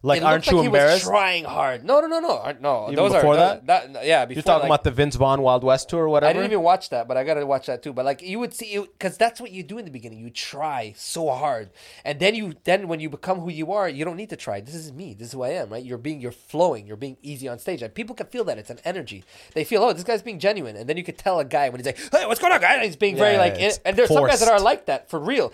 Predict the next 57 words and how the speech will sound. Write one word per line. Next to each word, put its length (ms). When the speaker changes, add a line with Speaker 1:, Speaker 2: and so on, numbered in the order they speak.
Speaker 2:
when 100
it's 160
forced. 400
Yeah. 200
So, 220
uh, 80
and 140
then 140
he 180
slowly 500
became. 460
Now 160
he's 200
a 60
superstar, 320
right? 220
But, 220
um, 260
yeah, 120
like 180
I 60
said, 180
listen, 300
like, 180
it, 60
it 40
doesn't 260
take 160
nothing 360
to 100
be 140
nice 220
to 80
someone. 320
You 60
know, 100
be 160
nice 200
to 100
each 100
other. 180
And 120
Speaker 1:
People 160
Speaker 2:
I 20
Speaker 1:
don't 240
think 160
about 220
it 40
like 180
that. 180
They 80
don't 160
think 160
of 80
it 100
as, 140
like, 320